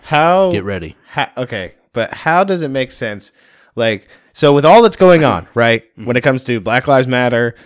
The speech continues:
Speaker 1: and them demanding criminal justice reform and all that shit.
Speaker 2: Defund the police.
Speaker 1: Defund the police, all that stuff, right?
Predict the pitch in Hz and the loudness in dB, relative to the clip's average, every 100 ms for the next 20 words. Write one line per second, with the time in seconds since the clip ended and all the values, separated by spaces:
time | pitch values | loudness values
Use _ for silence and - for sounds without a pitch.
0 | _ _ 107 104 101 92 - 127 127 123 | _ _ -6 -4 -4 -8 -6 -2 0 -2
1 | 104 117 123 131 131 120 - 143 131 127 | -6 -6 0 0 0 -2 0 0 2 0
2 | 117 120 - 117 113 - 123 117 113 110 | 0 -4 -4 -8 -10 -8 -6 -6 -6 -6
3 | 113 113 - 113 101 131 - 180 208 185 | -8 -8 -6 -4 -2 -4 0 0 2 2
4 | - 127 151 220 123 - - 131 127 147 | 2 4 6 6 4 -4 -6 -6 -2 0
5 | 151 151 156 151 - - 180 165 - 98 | 0 0 2 2 0 4 6 4 2 -4
6 | 117 | -4